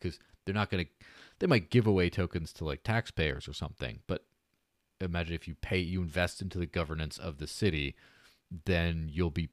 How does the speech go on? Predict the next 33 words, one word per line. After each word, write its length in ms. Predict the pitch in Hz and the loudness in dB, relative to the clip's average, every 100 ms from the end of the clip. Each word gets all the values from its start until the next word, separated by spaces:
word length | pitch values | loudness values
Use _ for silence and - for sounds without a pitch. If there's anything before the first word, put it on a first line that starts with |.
| - | -6
paid 440 | - 87 76 69 | -2 0 -2 -4
back 400 | 76 69 69 - - _ - - | -6 -6 -12 -20 -20 _ -18 -6
for 240 | 76 76 | -2 -2
it. 120 | - - _ _ _ _ _ - | -4 -12 _ _ _ _ _ 0
And 420 | 95 82 73 69 - - _ _ _ 107 | 2 2 0 -8 -12 -20 _ _ _ 0
we're 140 | 113 | 2
already 300 | 107 123 123 | 6 8 8
getting 280 | 101 104 95 | 8 6 4
to 100 | 90 | 2
that 220 | 87 82 | 2 2
in 120 | - 78 | 2 -4
a 80 | |
governance 640 | 76 85 78 78 73 73 - | -2 -2 0 -2 -4 -6 -8
level 420 | 76 87 76 76 | 0 0 0 -4
where 300 | 71 71 69 - - | -4 -6 -6 -14 -18
ci-, 440 | - - - 139 | -16 -6 0 2
a 200 | 95 98 | 4 2
city 300 | 110 - 92 | 2 2 0
government 400 | 85 85 76 80 | 2 0 -2 -4
is 100 | 76 | -4
at 100 | 73 | -6
least 200 | 80 87 - | -6 -6 -6
entertaining 580 | 82 80 - 85 80 73 | -6 -6 -2 -2 -2 -4
this 180 | 76 | -8
kind 220 | - 78 71 | -6 -6 -4
of 100 | 71 | -4
a, 220 | 69 69 _ _ _ _ _ - | -6 -6 _ _ _ _ _ -12
a 60 | |
system. 580 | 76 - 120 - - - - _ _ _ _ - | -10 -2 -2 -2 -6 -10 -18 _ _ _ _ -2
And 360 | 87 85 82 - | 0 2 2 0
imagine 580 | 95 85 101 113 110 92 - _ - | -2 2 2 2 0 -2 -8 _ -14
so 280 | - 107 | -2 0
far, 460 | - 87 80 127 156 | 0 0 0 0 -4